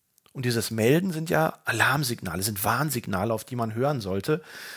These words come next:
Denn der Körper schüttet dann durch Schmerzen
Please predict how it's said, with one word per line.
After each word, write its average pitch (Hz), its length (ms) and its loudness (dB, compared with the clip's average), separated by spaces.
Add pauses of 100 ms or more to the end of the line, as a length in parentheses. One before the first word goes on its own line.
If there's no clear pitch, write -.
(180)
Denn 113 120 0
der 110 100 0
Körper 135 440 0
schüttet - 400 -4
dann 151 340 0 (260)
durch 117 220 -2
Schmerzen 147 800 -2